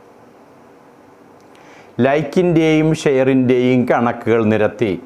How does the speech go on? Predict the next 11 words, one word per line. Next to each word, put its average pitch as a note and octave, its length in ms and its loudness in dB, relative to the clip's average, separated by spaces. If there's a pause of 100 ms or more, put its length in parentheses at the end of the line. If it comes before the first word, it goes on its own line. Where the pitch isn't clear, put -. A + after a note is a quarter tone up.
(1120)
ജനസമ്മതി C#3 1120 0 (380)
അളക്കുന്ന A2+ 560 -2 (960)
ഇൻ്റർനെറ്റ് C#3+ 680 -2
യുഗത്തിൽ A2 440 -2 (1800)
താൻ C#3 360 0
ആരാണെന്നോ C#3+ 680 0 (840)
തന്നെ C3 320 0
മറ്റുള്ളവർ C3 500 0 (140)
മാനിക്കണമെന്നോ B2+ 920 0 (920)
തന്നെക്കുറിച്ചുള്ള C3+ 840 0 (100)
ചിന്തകൾ C3 500 0